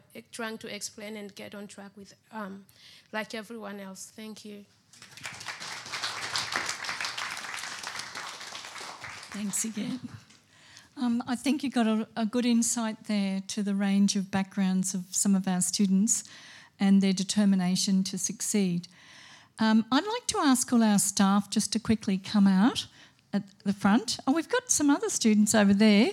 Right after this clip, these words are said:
Speaker 2: that have been guides with us. So Ben and, um, and Marshall, Marshall, that's right. Marshall's from Vietnam, is, aren't you, Marshall? Yeah.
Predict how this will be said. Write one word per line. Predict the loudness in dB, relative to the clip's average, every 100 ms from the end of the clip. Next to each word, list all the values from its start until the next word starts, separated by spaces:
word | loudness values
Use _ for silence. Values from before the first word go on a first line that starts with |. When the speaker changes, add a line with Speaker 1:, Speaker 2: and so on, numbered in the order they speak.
| -2 -20 -18 -2
Speaker 2:
that | -2 -2 -4 -4 4
have | 4 6
been | 8 8
guides | 8 8 8 8 4 0 2
with | 2
us. | 4 2 0 -4 -4
So | 0 4 6 4
Ben | 6 6 8 6 4 -10 -18 -16 2
and, | 6 10 10 8 4
um, | 6 6 6 6 2 0 -10 -14 _
and | 0 4 6 4 -2 -8 _ _ _ 6
Marshall, | 8 8 6 2 2
Marshall, | 2 4 0 -8
that's | -8 -6 -6 -6
right. | -10 -2 6
Marshall's | 6 6 2
from | 4 4
Vietnam, | 6 2 2 2 4 4
is, | 2 -2 -2
aren't | 2 2 2
you, | -4
Marshall? | -4 -4 -8 -14 _ -20 -20 0
Yeah. | 0